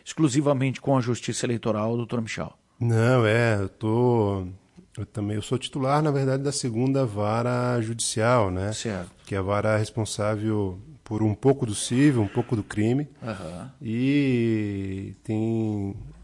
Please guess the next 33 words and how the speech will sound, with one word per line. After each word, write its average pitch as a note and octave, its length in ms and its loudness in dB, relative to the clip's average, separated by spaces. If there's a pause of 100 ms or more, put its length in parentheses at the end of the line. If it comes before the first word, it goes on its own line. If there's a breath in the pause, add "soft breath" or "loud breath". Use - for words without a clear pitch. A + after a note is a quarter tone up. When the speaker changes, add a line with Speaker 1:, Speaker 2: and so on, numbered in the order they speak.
(120)
Speaker 2:
competência G#2+ 580 -4
especializada G#2 840 -2
na, G#2+ 1000 -2 (560)
na G#2 120 -4
violência G#2 320 -2
doméstica G#2+ 640 -4 (580 loud breath)
e C3 340 2
no D3 300 4
juizado A#2+ 320 -2
da B2 80 0
infância B2 240 -4
e - 40 -10
juventude, A#2 480 -4
né? F2+ 200 -4
Speaker 1:
Aqui A#2+ 320 -2
cresceu B2+ 420 -2
muito B2+ 340 -4
esses - 160 -8
Speaker 2:
Isso. A2 100 -2
Speaker 1:
números, A2+ 520 2
doutor. - 160 -20 (600)
Speaker 2:
Em A#2+ 140 6
decorrência B2 440 4
das A2 200 0
férias G#2+ 280 0
da G2+ 80 -2
minha G2+ 180 0
colega G2 600 -2
Paula, A2 560 0
ali F#2+ 160 -4
da G2 100 -6
primeira G2 380 -4
vara, F#2+ 540 0